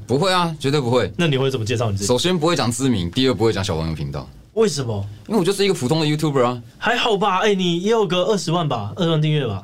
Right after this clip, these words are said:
Speaker 1: 呃，快三十。
Speaker 2: 对啊，这很多人知道好不好？哎，三十个小巨蛋人知道你。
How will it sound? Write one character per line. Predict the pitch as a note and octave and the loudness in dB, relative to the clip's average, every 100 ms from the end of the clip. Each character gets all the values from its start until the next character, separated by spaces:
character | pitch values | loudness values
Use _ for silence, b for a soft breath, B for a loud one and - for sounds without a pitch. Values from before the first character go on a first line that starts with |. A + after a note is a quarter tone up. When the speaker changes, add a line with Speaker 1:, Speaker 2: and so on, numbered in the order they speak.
| - | -2
Speaker 1:
呃， | B2+ A#2+ A2+ A2 | 0 2 2 0
快 | A#2+ | -2
三 | A#2+ A2+ | 0 -2
十。 | A2+ D#2+ D2+ | -2 -6 0
Speaker 2:
对 | C#4 B3 A3 | 2 4 2
啊， | A3 A3+ | 2 0
这 | G#3+ A#3+ | 0 0
很 | F3+ D3+ | 0 0
多 | G#3 G3+ | 0 2
人 | F3+ | 0
知 | D#3 G3 | -2 -2
道 | G3 | 0
好 | C#3 C3 | 0 0
不 | |
好？ | F3 C#3 | 0 -2
哎， | C3 G3 | -2 -2
三 | G3 G3+ | 0 0
十 | F#3 | 2
个 | F3+ | 0
小 | D3 | 0
巨 | C3+ | 0
蛋 | E3 D3 | 0 0
人 | A#2 | 0
知 | A2+ | -2
道 | C3 A#2+ | -2 -4
你。 | F#2 | -8